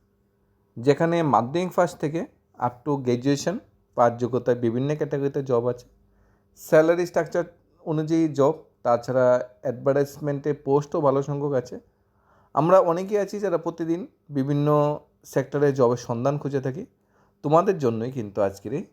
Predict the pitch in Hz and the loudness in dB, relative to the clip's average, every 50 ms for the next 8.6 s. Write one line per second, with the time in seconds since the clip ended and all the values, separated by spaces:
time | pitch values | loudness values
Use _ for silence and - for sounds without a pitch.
0 | _ _ _ _ _ _ - 104 110 101 - 147 156 - - - _ _ _ _ | _ _ _ _ _ _ -10 -8 -6 -4 -2 -2 -2 -2 -6 -16 _ _ _ _
1 | _ _ _ _ _ _ - 220 233 233 247 151 110 95 95 92 - - _ _ | _ _ _ _ _ _ 2 2 2 4 2 0 0 -2 -2 -6 -14 -18 _ _
2 | _ _ _ _ _ _ _ - 151 143 160 175 185 196 202 202 208 190 175 165 | _ _ _ _ _ _ _ -6 -4 0 0 2 2 2 2 2 2 2 2 2
3 | 165 175 175 208 202 214 208 208 208 196 202 185 180 180 175 170 - 254 320 392 | 0 0 0 -2 -2 -2 -2 -4 -2 -2 0 2 2 2 0 0 -2 -8 -10 -10
4 | - _ - 156 156 - 202 190 - - - 190 196 196 185 180 185 185 185 185 | -8 _ -2 -2 0 0 -2 -4 -2 -2 0 0 2 0 0 0 2 4 4 4
5 | 190 185 185 160 131 120 127 147 160 160 - - _ 185 175 190 185 175 139 127 | 4 4 2 -2 -4 -4 -2 -2 -2 -4 -6 -10 _ -6 -4 -2 -2 0 2 2
6 | 127 127 - - 165 165 160 151 151 156 151 160 156 151 - 156 147 143 143 - | 0 0 -2 -4 0 2 2 2 2 0 -2 -2 -4 -4 -4 -4 -4 -4 -4 -6
7 | 254 - - 135 120 123 147 147 156 147 120 - 151 151 - _ - 151 139 147 | -8 -4 -2 -2 -2 -2 -2 -4 -2 -4 -4 -4 -6 -8 -10 _ -6 -4 -2 -2
8 | 143 - 123 113 123 127 127 - 139 131 135 185 | 2 2 2 2 2 0 -2 -2 -4 -4 -4 -6